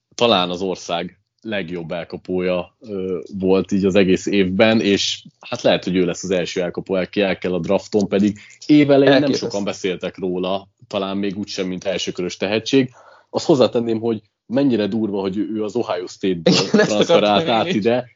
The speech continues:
Speaker 1: új, abból az Ohio State-ből, ahol három olyan, ö, elkapóról beszélünk, akik, akik viszont valószínűleg mind szintén elsőkörösök lesznek, és, ö, mennyire brutális, ö,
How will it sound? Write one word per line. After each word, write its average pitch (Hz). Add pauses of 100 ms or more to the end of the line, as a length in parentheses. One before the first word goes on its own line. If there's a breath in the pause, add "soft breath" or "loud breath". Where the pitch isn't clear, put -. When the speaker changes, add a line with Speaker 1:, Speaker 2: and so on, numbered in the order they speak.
Speaker 1:
új, 151
abból 135
az 110
Ohio 117
State-ből, 117
ahol 117
három 104
olyan, 98
ö, 107
elkapóról 110
beszélünk, 110
akik, 113 (120)
akik 110
viszont 123 (480 soft breath)
valószínűleg 107
mind 95
szintén 95
elsőkörösök 95
lesznek, 104
és, 107
ö, 113 (100)
mennyire 101
brutális, 92
ö, 95